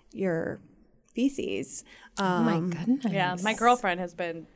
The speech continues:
Speaker 3: she had a vacuum delivery, and
Speaker 1: Mm-hmm.
Speaker 3: she's been struggling ever
Speaker 1: Mm-hmm.
Speaker 3: since. And I don't
Speaker 1: Mm-hmm.
Speaker 3: even think she knew.
Speaker 1: Mm-hmm.
Speaker 3: And honestly, it didn't even dawn on me till just now that, like,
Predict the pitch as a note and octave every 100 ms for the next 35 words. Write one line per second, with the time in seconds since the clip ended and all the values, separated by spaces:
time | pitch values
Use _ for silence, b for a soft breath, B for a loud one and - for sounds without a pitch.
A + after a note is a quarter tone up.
0 | - - - G3+ F3+ F3 F3 F#3 E3+ E3+
1 | D#3+ D#3 E3+ D#3 D#3+ D3 C#3+ C#3 B2 -
2 | G3 G3+ F#3+ F3 - D3+ D3+ D3+ - D#3+
3 | D#3+ D#3 D3+ D3 D3 - - F#3 F#3 F#3
4 | F#3 D#3 A2 - - G3 F#3 F#3+ B3 A3+
5 | F#3+ F3+ F#3+ F3+ - G3 F#3 F#3+ F#3 F3+
6 | F3+ F#3 B B G3+ G3 A3+ G#3+ F4 D#4
7 | F3+ F3+ A3+ B3 F#3+ E3+ E3+ F#3 F3 E3
8 | E3 G3 F#3+ E3 D#3+ E3 - D#3 E3 G3+
9 | E3+ D#3+ - E3 D#3 D3+ D3